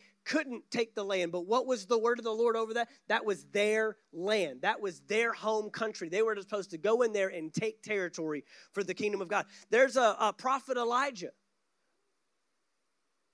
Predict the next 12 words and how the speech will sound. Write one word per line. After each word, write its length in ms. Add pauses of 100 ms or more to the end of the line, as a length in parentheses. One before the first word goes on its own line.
(180)
Man, 200
he 100
got 280
to 180
a 60
point 360
where 120
he 200
just 200
wanted 240
to 40
die. 420